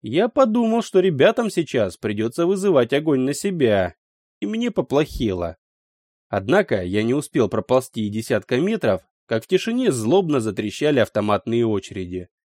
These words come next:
Гулко бухнула граната, и у меня в наушнике раздался голос отца, быстрый и словно сквозь зубы. «Пять, пять, пять!» Три пятёрки. Мне лучше поторопиться.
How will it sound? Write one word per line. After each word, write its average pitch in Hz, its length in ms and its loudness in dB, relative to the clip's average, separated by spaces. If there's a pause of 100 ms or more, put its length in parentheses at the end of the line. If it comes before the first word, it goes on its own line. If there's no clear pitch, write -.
(260)
Гулко 123 500 2
бухнула 113 480 0
граната, 135 640 2 (540)
и 120 80 -2
у 113 80 2
меня 151 280 2
в 113 80 0
наушнике 165 680 0
раздался 117 640 0
голос 101 340 -2
отца, 101 500 -2
быстрый 131 560 -2
и - 180 -10
словно 196 380 -2
сквозь 135 320 -2
зубы. 101 460 -2 (560)
«Пять, 117 360 4 (120)
пять, 139 440 4
пять!» 160 380 4 (800)
Три 151 260 -6
пятёрки. 113 960 -2
Мне 110 560 0
лучше 214 380 2
поторопиться. 175 960 2